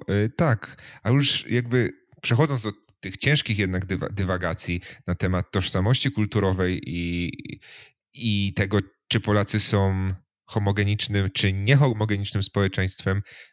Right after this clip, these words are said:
masz, y, jakieś przemyślenia na temat w ogóle sposobu podejścia do takich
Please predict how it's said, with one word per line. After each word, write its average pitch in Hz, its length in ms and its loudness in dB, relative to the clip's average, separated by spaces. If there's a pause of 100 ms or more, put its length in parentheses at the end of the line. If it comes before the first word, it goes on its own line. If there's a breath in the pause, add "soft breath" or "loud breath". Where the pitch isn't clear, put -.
masz, 113 600 0 (100)
y, 110 180 0
jakieś 123 280 -4
przemyślenia 127 560 -4
na 120 80 0
temat 117 260 -2
w 107 120 -10
ogóle 127 380 -4 (320 loud breath)
sposobu 135 460 -2
podejścia 147 440 -4
do 123 80 -2
takich 110 340 -6